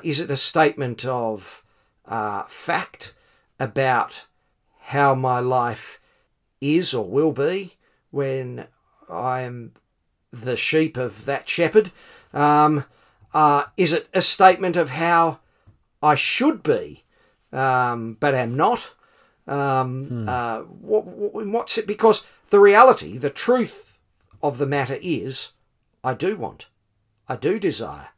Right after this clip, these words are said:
Speaker 1: Um,
Speaker 2: Hmm.
Speaker 1: I, I do, I, I, I do have things that, um, I seek. Uh,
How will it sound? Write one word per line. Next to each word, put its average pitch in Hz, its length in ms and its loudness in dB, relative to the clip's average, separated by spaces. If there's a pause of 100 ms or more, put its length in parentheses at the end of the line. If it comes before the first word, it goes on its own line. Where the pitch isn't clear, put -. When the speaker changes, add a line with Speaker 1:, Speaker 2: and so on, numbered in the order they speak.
(520)
Speaker 1:
Um, 131 760 -4
Speaker 2:
Hmm. - 80 -4
Speaker 1:
I, 135 60 -2 (120)
I 139 40 4
do, 170 420 4
I, 143 440 2 (100)
I, 143 80 6
I - 20 6
do 170 180 4
have 185 240 4
things 131 460 -2
that, 135 240 2 (460)
um, 131 580 0
I 135 140 0
seek. - 520 0 (320)
Uh, 151 140 2